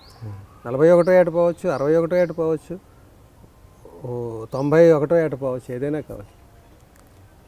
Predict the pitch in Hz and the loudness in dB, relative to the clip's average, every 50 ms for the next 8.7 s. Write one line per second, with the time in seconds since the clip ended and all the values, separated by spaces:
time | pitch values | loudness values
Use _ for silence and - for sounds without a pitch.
0 | _ _ - - - _ _ - 165 175 185 180 170 185 208 214 240 247 247 240 | _ _ -20 -20 -20 _ _ -4 0 0 2 4 4 4 4 6 8 10 10 10
1 | 233 220 214 208 208 220 208 190 196 220 233 - - - - - - - - - | 10 8 6 4 4 4 4 4 2 2 -2 -4 -8 -18 -20 -20 -20 -20 -18 -12
2 | - 139 147 165 165 160 156 165 160 160 185 196 - - 160 151 160 156 - - | -6 -2 0 0 0 2 0 0 0 0 -2 -4 -4 -4 -2 0 0 -2 -2 -4
3 | - 156 151 143 156 180 190 - - 151 151 160 160 147 143 131 131 127 120 120 | -4 -2 -2 0 -2 -4 -4 -6 -6 -4 -2 0 0 -2 -2 -4 -4 -6 -6 -8
4 | 131 131 - - - - - - - - - - - - - - - 147 143 - | -10 -14 -14 -18 -20 -20 -20 -20 -20 -20 -18 -18 -18 -18 -10 -4 -2 -2 0 0
5 | 156 143 139 135 131 143 160 180 185 190 190 190 175 185 185 190 180 165 175 170 | 0 0 -2 -2 -2 0 2 4 4 4 4 2 2 2 2 4 4 2 2 2
6 | - 196 190 185 175 156 135 123 123 110 110 127 147 160 120 92 - - - _ | 0 0 2 2 2 0 0 -2 -6 -6 -4 -2 -2 -2 -2 -4 -10 -16 -20 _
7 | - - - - - - - - - _ _ - - - - _ - _ - - | -20 -20 -20 -20 -20 -20 -20 -20 -20 _ _ -20 -20 -20 -20 _ -20 _ -20 -20
8 | - - - - - - - - - - - 190 220 269 | -20 -20 -20 -20 -20 -20 -20 -20 -20 -10 -6 -6 -6 -6